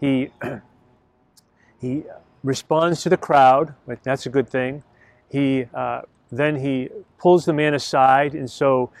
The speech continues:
he offers him some dignity of a, a cure off by himself, so he's not just using the man for some public miracle. And then he does,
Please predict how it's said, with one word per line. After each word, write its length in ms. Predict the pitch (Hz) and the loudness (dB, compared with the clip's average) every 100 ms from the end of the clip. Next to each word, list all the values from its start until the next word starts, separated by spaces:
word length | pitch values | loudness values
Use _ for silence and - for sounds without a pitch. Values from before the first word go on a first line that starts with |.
| - _ | -20 _
he 200 | 131 127 | -4 -2
offers 380 | 139 143 147 - | 0 0 0 -2
him 180 | 139 | -6
some 240 | 127 127 113 | -4 -6 0
dignity 520 | 156 143 135 135 143 | 2 2 0 0 0
of 280 | 131 123 117 | -2 -4 -2
a, 180 | 113 107 _ _ | -6 -8 _ _
a 60 | 120 | -10
cure 420 | - - 147 139 | -8 0 4 4
off 320 | 135 135 135 | 6 4 4
by 160 | 147 135 | 4 4
himself, 500 | 131 120 139 135 131 | 2 -2 0 2 0
so 140 | - | -2
he's 100 | 135 | -4
not 240 | 135 135 - _ _ | -2 -2 -4 _ _
just 200 | 139 - | -8 -4
using 440 | 131 156 143 139 | 2 2 2 -2
the 80 | 131 | -2
man 360 | 123 123 123 120 | -2 -2 -4 -6
for 140 | 131 | -10
some 380 | - 135 127 123 - _ - | -8 -6 -6 -10 -16 _ -6
public 380 | 156 127 123 - | -4 -2 -6 -6
miracle. 600 | 139 151 143 127 120 - _ _ _ _ _ 139 | -2 -2 -4 -6 -10 -14 _ _ _ _ _ -6
And 180 | 135 | -2
then 300 | 131 151 147 | 2 2 0
he 160 | 113 147 | -4 -2
does, 380 | 143 143 127 | 2 2 2